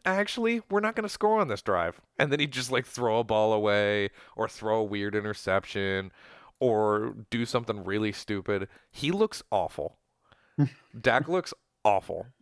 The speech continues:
Speaker 1: Like, yeah, I, I, like, I don't even know what to say about it. He looks,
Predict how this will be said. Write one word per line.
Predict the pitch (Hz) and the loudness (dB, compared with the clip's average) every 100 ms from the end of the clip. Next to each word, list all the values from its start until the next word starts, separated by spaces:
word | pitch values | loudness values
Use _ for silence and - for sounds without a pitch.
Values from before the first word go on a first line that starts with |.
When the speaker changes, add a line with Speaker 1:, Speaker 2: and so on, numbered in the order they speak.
| _ - - - | _ -20 -20 -6
Speaker 1:
Like, | 123 120 104 - _ _ _ _ _ _ _ | 0 0 0 -16 _ _ _ _ _ _ _
yeah, | 117 95 | 0 2
I, | 98 113 120 | 4 2 0
I, | |
like, | 110 113 | 0 0
I | 107 | 0
don't | 117 127 131 | 0 0 0
even | 123 120 | 0 0
know | 113 113 | 2 2
what | 113 104 107 107 | 2 -2 0 0
to | 110 | 0
say | - 101 | -4 -2
about | 90 87 | 0 -2
it. | 85 | -4
He | - | -2
looks, | 131 127 131 | 0 2 0